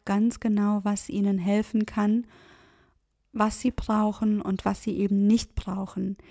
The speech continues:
Wir sprechen bei Tieren davon, dass sie die Fähigkeit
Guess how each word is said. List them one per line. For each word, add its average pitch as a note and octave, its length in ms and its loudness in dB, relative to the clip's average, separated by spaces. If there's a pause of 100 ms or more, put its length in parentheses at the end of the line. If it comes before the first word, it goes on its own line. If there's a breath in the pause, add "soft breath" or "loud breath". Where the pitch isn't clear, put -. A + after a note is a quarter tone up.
(360 loud breath)
Wir G3+ 320 2
sprechen A3 460 0
bei G#3 140 0
Tieren A3+ 640 0
davon, A3 540 0
dass G#3+ 240 -4
sie G#3 400 -2
die G3+ 100 -4
Fähigkeit A3 800 -2